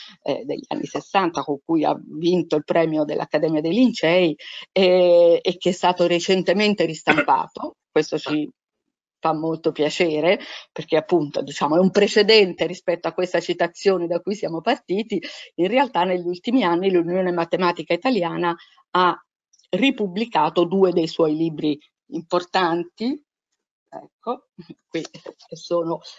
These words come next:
Pentole, Ombre, Formiche e Didattica della matematica.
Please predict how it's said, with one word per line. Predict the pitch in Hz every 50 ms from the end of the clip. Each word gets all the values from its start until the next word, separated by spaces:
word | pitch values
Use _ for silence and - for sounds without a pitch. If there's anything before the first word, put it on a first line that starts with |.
| _ _
Pentole, | - 214 196 196 190 185 190 175 165 175
Ombre, | 185 185 175 165 - 165
Formiche | 165 - 254 262 220 175 160 151 151 - - 170 165 165 - _ _ _ _ -
e | 175 175 170 156
Didattica | 156 165 160 165 151 156 151 - 165 156 156
della | 147 156 156
matematica. | 143 - 156 - - - 80 - - - - - 143 - 151 143